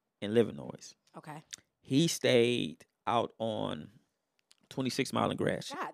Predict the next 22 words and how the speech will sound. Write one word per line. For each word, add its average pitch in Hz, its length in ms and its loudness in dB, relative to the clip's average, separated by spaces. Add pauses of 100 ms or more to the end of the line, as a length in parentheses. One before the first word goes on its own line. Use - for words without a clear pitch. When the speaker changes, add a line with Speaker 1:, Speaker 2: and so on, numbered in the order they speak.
Speaker 2:
damn. 277 360 -4 (160)
Speaker 1:
Yeah, 113 140 -4
he 113 80 0
used 120 120 2
to 107 60 -6
catch, 110 280 2 (120)
like, 104 240 -2
the, 104 180 -2
the 101 80 -6
first 143 280 4
night 139 160 -2
he 143 120 -2
worked, 123 380 0
he 110 100 -4
was 101 220 -4
late 113 320 6 (100)
'cause - 280 0
he 117 100 2
had 104 180 2
to 95 60 -4
walk 107 480 6 (580)
from 107 800 -2